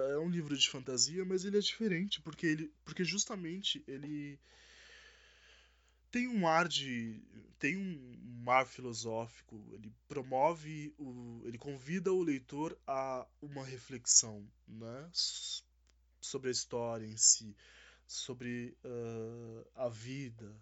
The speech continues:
sobre o cotidiano e tal. A, a trama, ela gira em torno da personagem Júlia, que é a personagem principal do livro,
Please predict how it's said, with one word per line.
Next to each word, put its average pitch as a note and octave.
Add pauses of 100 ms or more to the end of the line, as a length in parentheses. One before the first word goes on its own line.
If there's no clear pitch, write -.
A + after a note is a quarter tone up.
(280)
sobre B2+
o -
cotidiano A#2+
e A2+
tal. F#2+ (2000)
A, B2+
a C3
trama, E3+
ela D#3
gira C3
em C3
torno A#2 (140)
da A2+
personagem A2+
Júlia, B2
que A2
é G#2+
a G#2
personagem G#2
principal G2+
do B2+
livro, E3